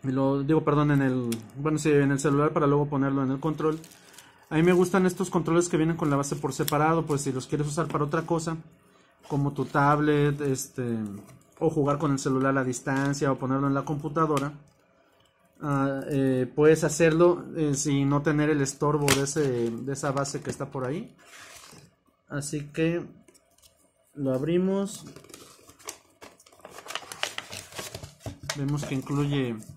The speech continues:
su manual, además de la base que ya vimos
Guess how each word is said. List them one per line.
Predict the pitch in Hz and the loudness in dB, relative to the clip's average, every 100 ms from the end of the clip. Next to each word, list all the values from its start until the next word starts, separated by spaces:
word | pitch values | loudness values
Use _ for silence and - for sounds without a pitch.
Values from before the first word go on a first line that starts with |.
| - | -20
su | - 131 | -12 -8
manual, | 120 120 131 170 208 - _ _ _ _ _ _ - - - _ _ _ _ _ _ _ _ _ _ _ _ 117 | -6 -6 -2 -2 -4 -8 _ _ _ _ _ _ -20 -20 -20 _ _ _ _ _ _ _ _ _ _ _ _ -12
además | 117 123 | -8 -6
de | 123 | -4
la | 120 | -4
base | 117 - | -6 -8
que | 120 | -4
ya | 117 | -2
vimos | 131 160 175 | -2 -4 -6